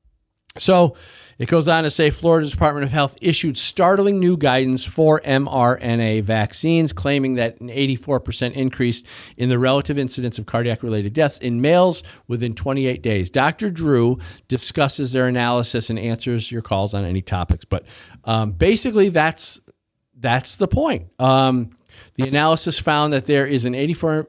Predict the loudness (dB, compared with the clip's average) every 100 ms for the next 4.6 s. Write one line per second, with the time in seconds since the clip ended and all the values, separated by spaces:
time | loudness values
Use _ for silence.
0 | _ _ -6 -2 -2 0 -2 0 0 0
1 | 0 0 2 0 0 -2 -2 -2 0 0
2 | -4 -12 -18 -20 _ _ -6 -6 -4 -2
3 | -2 -2 -2 -2 -2 -2 -2 0 0 0
4 | 0 0 2 2 2 -2